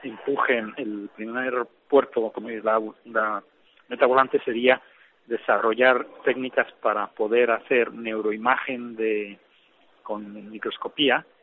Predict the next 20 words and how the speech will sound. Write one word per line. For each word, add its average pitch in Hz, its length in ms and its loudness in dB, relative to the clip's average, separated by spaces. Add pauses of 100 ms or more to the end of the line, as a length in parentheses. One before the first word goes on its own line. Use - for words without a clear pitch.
(140)
en 113 160 -12
tres 135 260 2
dimensiones 117 600 -6
a 104 40 -6
la 104 120 -2
vez, 113 180 -4 (140)
de 98 60 -16
manera 104 280 -10
que - 140 -20
se - 120 -14
puedan 110 420 0
registrar 101 460 -4 (420)
ópticamente 113 600 -6
la 104 80 -2
actividad 104 380 -6
de 110 60 0
neuronas 110 380 -6
en 101 80 -16
tres 107 160 -8
dimensiones, 110 400 -8